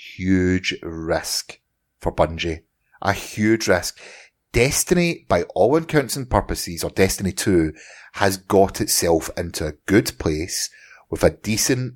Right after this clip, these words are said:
loyal fan base who love and defend the game. And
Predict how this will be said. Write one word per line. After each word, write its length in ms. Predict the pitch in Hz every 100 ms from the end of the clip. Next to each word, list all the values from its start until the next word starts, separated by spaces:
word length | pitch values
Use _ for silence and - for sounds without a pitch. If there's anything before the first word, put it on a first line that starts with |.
| _
loyal 720 | - 82 92 101 113 113 110 110 _
fan 380 | - - 95 98
base 340 | 92 80 80
who 140 | - 82
love 440 | 78 98 117 - -
and 140 | 101 95
defend 680 | 98 - 92 82 78 78 - -
the 120 | 80
game. 600 | 76 - 120 135 147 143 - - - - _ _ _ _ _ _ -
And 640 | 117 117 113 110 101 -